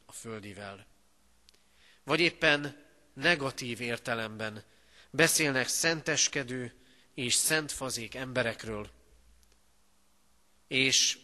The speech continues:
sokan éppen abban éreznek kihívást, hogy ami szent, az gyalázható. Azt le kell húzni a magunk szintjére.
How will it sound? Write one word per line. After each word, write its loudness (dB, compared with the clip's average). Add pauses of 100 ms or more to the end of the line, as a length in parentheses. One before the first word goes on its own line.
(100)
sokan 0
éppen -2
abban -2
éreznek -2
kihívást, -8 (1000)
hogy -6
ami -2
szent, -2
az -6
gyalázható. -8 (1040)
Azt 0
le 4
kell -2
húzni -6 (500)
a -8
magunk -4
szintjére. -6